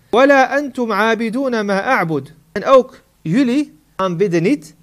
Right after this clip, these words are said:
wat ik aanbid. Ik aanbid niet wat jullie aanbidden. Jullie aanbidden afgoden, jullie plegen afgoderij. Ik aanbid Allah subhanahu wa ta'ala. Hij is degene die het recht heeft om aanbeden te worden en niemand anders. En jullie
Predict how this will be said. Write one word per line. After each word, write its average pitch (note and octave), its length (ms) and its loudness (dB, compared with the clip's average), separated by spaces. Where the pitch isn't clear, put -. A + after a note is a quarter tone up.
wat E3+ 260 -4
ik - 320 -4
aanbid. F3+ 540 0
Ik - 180 -6
aanbid B3+ 400 -2
niet D#4 120 -6
wat A#3+ 160 -4
jullie B3+ 220 -2
aanbidden. F3+ 420 0
Jullie A3 220 -2
aanbidden G3 440 0
afgoden, B3+ 640 0
jullie G#3 160 -4
plegen G#3+ 300 0
afgoderij. G#3 720 2
Ik D#4 340 -4
aanbid G3+ 440 -4
Allah G3 340 -2
subhanahu F3+ 600 -4
wa E3+ 120 -4
ta'ala. F#3+ 840 0
Hij A3+ 280 2
is F3 260 -2
degene G3 520 -2
die E3 140 -2
het D#3 160 -4
recht A#3 260 -2
heeft B3 140 -6
om B3 100 -10
aanbeden A#3 460 0
te F#3 100 -6
worden D#3+ 280 -4
en E3 60 -8
niemand B3 280 -6
anders. B3 400 -4
En C#4 120 0
jullie D4 480 2